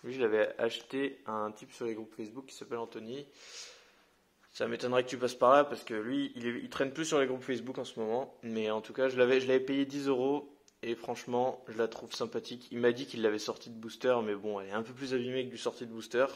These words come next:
Mais elle reste quand même propre. Dix euros aujourd'hui, trente euros, euh, ça me choquerait pas de la voir partir à ce prix. Ensuite, une, elle fait partie des deux cartes les plus chiantes à trouver de l'extension.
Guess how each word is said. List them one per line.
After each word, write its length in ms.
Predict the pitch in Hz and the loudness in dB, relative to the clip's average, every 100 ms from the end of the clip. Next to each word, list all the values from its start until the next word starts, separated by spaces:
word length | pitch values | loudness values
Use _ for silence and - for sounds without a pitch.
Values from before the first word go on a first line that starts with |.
| - | -8
Mais 80 | 110 | -2
elle 60 | 123 | 0
reste 180 | 143 | 0
quand 80 | 139 | -2
même 160 | 127 123 | -2 -2
propre. 380 | 123 135 - - _ _ _ _ _ _ | 0 0 -2 -18 _ _ _ _ _ _
Dix 200 | 110 117 | -12 -4
euros 200 | 113 117 | 0 4
aujourd'hui, 360 | 117 110 107 123 | 4 2 -4 -8
trente 260 | - 117 | -8 -4
euros, 360 | 117 113 127 107 | -2 -2 -2 -4
euh, 200 | 104 - - _ _ _ _ | -8 -12 -16 _ _ _ _
ça 140 | 113 | -12
me 40 | 107 | -6
choquerait 300 | 117 - 120 | -4 -2 -2
pas 180 | 117 | -2
de 60 | 110 | -2
la 80 | 110 | -2
voir 140 | 110 | -4
partir 340 | - 113 - 104 | -4 -6 -6 -10
à 80 | |
ce 60 | 101 | -12
prix. 180 | - 98 _ _ _ _ _ _ _ _ _ | -16 -16 _ _ _ _ _ _ _ _ _
Ensuite, 360 | 147 160 156 117 - - - - _ _ _ | -4 -2 -4 -4 -8 -16 -20 -20 _ _ _
une, 340 | 131 135 123 - | -8 -6 -6 -4
elle 100 | 117 | -4
fait 120 | 139 | 2
partie 260 | 143 - 165 | 0 0 -2
des 140 | 143 | -2
deux 120 | 135 | 2
cartes 220 | 151 165 | 0 0
les 80 | 143 | -2
plus 220 | 127 135 | -4 -6
chiantes 260 | 123 160 156 | -4 -2 -2
à 60 | 135 | -4
trouver 260 | - 135 | -4 -4
de 60 | 131 | -4
l'extension. 580 | 123 - 123 131 147 | -8 -6 -6 -6 -8